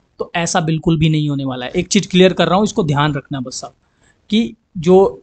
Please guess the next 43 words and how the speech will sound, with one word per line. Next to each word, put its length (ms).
एमबीए 380
का 140
आपका 300
online 460
mode 260
में 160
जो 80
आपने 320
admission 380
लिया 240
है 220
एमबीए 260
ऑनलाइन 440
में, 120
इसका 400
एग्जाम 540
आपको 500
घर 260
पर 240
नहीं 300
देना 220
है। 220
इग्नू 280
ने 80
ऐसा 360
कोई 340
भी 140
मतलब 340
rule 240
नहीं 360
निकाला 420
है, 160
ना 140
ही 160
कोई 280
ऐसा 180
provision 460
बनाया 340
है 80
और 160
ना 80
ही 140
कोई 240